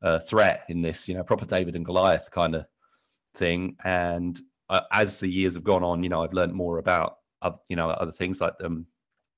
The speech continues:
uh, the Life of Action author Mike Fury was involved in, in the film, and he's, he, he's visible as one of the, one of the Millwall fighters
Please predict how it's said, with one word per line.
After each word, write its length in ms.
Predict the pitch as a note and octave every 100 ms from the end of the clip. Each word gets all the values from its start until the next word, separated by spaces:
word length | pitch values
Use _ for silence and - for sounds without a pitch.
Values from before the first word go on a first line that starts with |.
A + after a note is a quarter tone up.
| _ - -
uh, 180 | D#2 D#2
the 140 | F2+
Life 240 | F2+ F2
of 80 | F2
Action 320 | F#2+ - -
author 320 | E2+ E2+ E2+ E2+
Mike 360 | F2+ F2 E2+
Fury 580 | - G2 G#2 G#2+ A2+ G#2+ _ - - - _ _
was 200 | F#2+ F#2
involved 480 | F#2 F2+ F#2+ F#2 -
in, 220 | F2 F2+ F2+
in 180 | G2 F2+
the 80 |
film, 340 | F2 A2 A2 A2
and 140 | F#2
he's, 360 | F2+ F2+ F2 - -
he, 180 | F2 F2+
he's 160 | F2+ E2
visible 560 | F2+ - - F2 E2+
as 120 | E2+ F2
one 160 | E2+
of 100 | E2+
the, 300 | E2 E2 D#2 - _ _
one 220 | - F2 E2+
of 60 |
the 60 | D#2+
Millwall 400 | F#2+ G2 F2 E2+
fighters 680 | - F2 F2+ - G2 -